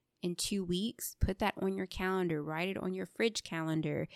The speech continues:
put a reminder on your phone so an alarm goes off. And this doesn't have to be this elaborate thing where, you know, you're sipping a cup of tea, looking at all your goals. It could be as simple as taking ten minutes to look at your goal. And this is why it's important that it is specific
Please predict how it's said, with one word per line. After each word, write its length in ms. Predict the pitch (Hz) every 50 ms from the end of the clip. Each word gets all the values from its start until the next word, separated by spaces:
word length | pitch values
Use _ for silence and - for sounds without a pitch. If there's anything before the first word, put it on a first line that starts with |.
| - - - - - - _ -
put 160 | - 208 208
a 40 | 202
reminder 460 | 196 190 190 180 190 208 202 202 -
on 100 | - 190
your 140 | 190 180 175
phone 420 | - - - 180 202 214 214 202
so 120 | - - 175
an 100 | 170 175
alarm 380 | 175 175 180 180 196 226 247
goes 320 | 226 214 170 160 160 - 156
off. 260 | 147 - - 165 - -
And 120 | 180 185 196
this 220 | 196 196 214 262
doesn't 300 | - - 294 294 294 247
have 220 | 240 233 220 220 -
to 80 | 190
be 120 | 175 190 185
this 160 | 180 170 -
elaborate 600 | 156 147 151 156 160 165 175 190 214 214 - -
thing 440 | - 180 180 180 180 185 185 185 185
where, 160 | 175 165 165
you 200 | 160 165 165 165
know, 160 | 165 160 160
you're 180 | 160 156 165 165
sipping 300 | - - 175 - 202 208
a 40 |
cup 240 | 208 - 208 - -
of 80 | 214 -
tea, 400 | - - 202 196 190 196 190 185
looking 240 | 175 170 - 190 208
at 80 | 202
all 120 | 202 202 202
your 120 | 202 202
goals. 400 | 196 - 180 180 180 180 180 175 - - - - - - - -
It 60 | 180
could 120 | - 269
be 160 | 233 247 226
as 80 | - -
simple 440 | - - - 208 208 - 196 - - -
as 440 | 180 175 175 175 170 175 170 -
taking 500 | - - 208 208 - - 180 180 175 170 - - -
ten 320 | - - - 208 220 247 247
minutes 440 | 226 180 170 170 - - - - - - - - - - -
to 100 | - 190
look 240 | 175 170 185 190 -
at 80 | - -
your 160 | 254 262 262
goal. 400 | 233 - 185 170 165 165 175 - -
And 200 | 208 208 208 185
this 220 | 220 247 - -
is 140 | 302 269 -
why 200 | 269 240 240 226
it's 240 | - - 226 - -
important 640 | - 202 196 - - - 240 - - 202 196 185
that 180 | - 185 180 - -
it 160 | 202 190 - -
is 260 | - 190 185 196 -
specific 840 | - - - 180 180 - - - 190 - - 180 175 196 - -